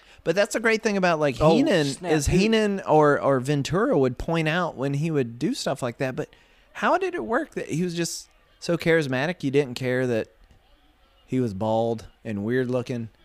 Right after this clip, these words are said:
Speaker 1: and then also cheated a lot?
Speaker 2: Yeah, the back rake. I mean,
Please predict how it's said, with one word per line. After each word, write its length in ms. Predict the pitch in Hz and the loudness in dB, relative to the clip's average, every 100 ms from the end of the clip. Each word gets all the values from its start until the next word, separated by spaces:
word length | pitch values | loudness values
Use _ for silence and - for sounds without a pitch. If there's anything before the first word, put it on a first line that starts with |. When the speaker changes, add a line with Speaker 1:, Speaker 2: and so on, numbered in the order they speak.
| _ _ - | _ _ -10
Speaker 1:
and 220 | 110 107 | -6 -4
then 160 | 110 104 | -4 -4
also 300 | 110 - 123 | -6 -6 -6
cheated 460 | - 139 196 107 | -4 -4 -2 -2
a 60 | 90 | -4
lot? 280 | 85 80 - _ _ _ _ | -6 -8 -10 _ _ _ _
Speaker 2:
Yeah, 140 | - 151 | -4 -2
the 160 | 135 | 0
back 340 | 117 147 202 - | 0 0 0 -2
rake. 360 | 117 110 - - | -2 -2 -6 -4
I 80 | 135 | -2
mean, 240 | 135 | -2